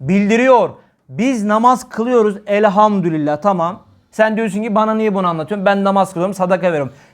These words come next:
Peki senin etrafında yok mu bozuk adam? Var. Estaizu billah, bismillah. "Kuntum hayra ummetin uhricet linnas. Te'muruna bil ma'rufi ve tenhevne anil munkar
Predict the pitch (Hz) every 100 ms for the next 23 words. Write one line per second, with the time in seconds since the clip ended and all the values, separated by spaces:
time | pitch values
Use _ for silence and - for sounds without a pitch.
0 | _ 196 220 220 214 214 220 220 214 180
1 | 208 208 190 - - - 143 226 269 226
2 | 170 110 87 - _ 135 151 190 190 175
3 | 147 135 - - 135 214 220 233 240 _
4 | _ _ _ _ _ 170 175 - 196 214
5 | 185 170 170 208 214 208 208 214 202 147
6 | - _ _ 226 233 214 170 139 - 208
7 | 226 180 147 226 226 190 175 226 226 170
8 | 170 160 233 226 233 233 233 196 120 -
9 | _ 208 220 226 214 214 214 208 196 208
10 | 202 208 208 220 262 - 165 - _ 165
11 | 196 220 220 226 240 220 190 202 196 185
12 | 180 180 208 277